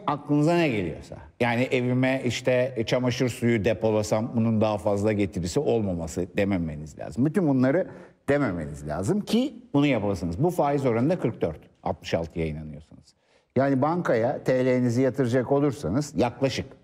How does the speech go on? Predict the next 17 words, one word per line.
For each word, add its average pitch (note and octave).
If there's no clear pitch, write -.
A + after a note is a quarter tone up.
söylediğim E2+
kırk F#2+
dört, -
kırk -
beş A2+
falan. -
<laughs> -
Yani D3+
ben E3
bugün D#3+
götürecek D#3
olsam, C3+
bankama C3
T C3
L'mi A#2+
verecek A#2+
olsam A#2